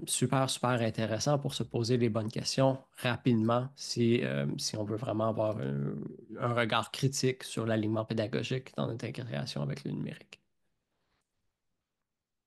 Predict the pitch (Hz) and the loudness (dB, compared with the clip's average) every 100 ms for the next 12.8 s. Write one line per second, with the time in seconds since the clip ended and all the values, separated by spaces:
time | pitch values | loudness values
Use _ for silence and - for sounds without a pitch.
0 | _ _ _ _ - - - - - - | _ _ _ _ -20 -20 -16 -10 -10 -6
1 | 113 - 135 143 139 139 175 151 143 196 | -6 -6 -8 -8 -12 -10 -8 -6 -6 -8
2 | _ _ _ _ _ _ _ _ _ _ | _ _ _ _ _ _ _ _ _ _
3 | _ _ _ _ _ _ _ _ _ _ | _ _ _ _ _ _ _ _ _ _
4 | _ _ _ _ _ _ _ _ _ _ | _ _ _ _ _ _ _ _ _ _
5 | _ _ - 135 135 135 131 - _ _ | _ _ 2 6 8 8 6 0 _ _
6 | _ - 151 170 165 - 190 196 139 135 | _ 4 6 8 6 6 2 4 6 6
7 | 131 123 123 143 151 160 151 - - 110 | 6 4 4 4 6 6 4 -2 -4 -2
8 | 104 85 69 73 98 - _ - 113 107 | -2 -4 -2 -4 -4 -8 _ -6 -2 -4
9 | 104 - _ _ _ - 113 117 120 120 | -6 -14 _ _ _ -4 0 4 6 6
10 | 120 - 117 117 - 107 - 156 165 147 | 6 4 2 2 2 -2 0 0 2 2
11 | 127 110 117 117 185 - 175 - 175 - | 0 2 0 0 0 2 0 2 -2 -2
12 | 139 - 123 120 120 120 113 107 | -6 -2 -2 0 2 0 0 -2